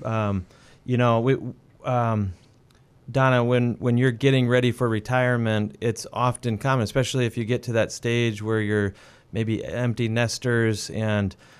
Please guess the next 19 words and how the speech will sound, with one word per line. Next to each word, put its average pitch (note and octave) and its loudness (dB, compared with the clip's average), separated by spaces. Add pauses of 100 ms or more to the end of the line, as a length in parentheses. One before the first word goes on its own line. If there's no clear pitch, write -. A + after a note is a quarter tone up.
(180)
you're, A2+ -2
you're A2 -4
done B2 4
launching A#2+ 2
kids, A#2 -2
um, A2 0
from A#2+ 0
your A#2 2
home, A#2+ 0
and, G#2+ 0
and A2 -2
now A#2 2
you C3 4
can A#2 -2
focus B2+ 0
on A#2 0
this A2 0
long-term A2+ 0
goal. A#2+ 2